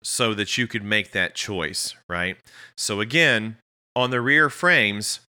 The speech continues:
you choose either the right side, or I'm sorry, the left side being a mini size servo or right side being the full size. So that way, when you get to the bearing blocks, you remove these little,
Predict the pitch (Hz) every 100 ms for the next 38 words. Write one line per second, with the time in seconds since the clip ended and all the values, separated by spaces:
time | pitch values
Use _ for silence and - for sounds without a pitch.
0 | _ _ 110 120 - 170 127 117 113 113
1 | 107 104 101 120 127 - 113 101 107 -
2 | 98 - 92 90 107 131 - 117 107 98
3 | 104 107 120 131 131 107 - 82 85 -
4 | 90 82 82 85 - 98 92 92 87 92
5 | 117 113 - 98 90 87 90 87 87 -
6 | 175 180 - 73 - - - _ - -
7 | - - 117 113 131 120 117 110 104 98
8 | 104 - - - 170 127 110 135 196 123
9 | 87 87 85 80 - - - _ _ _
10 | _ 113 113 113 113 147 160 135 113 120
11 | 120 110 95 90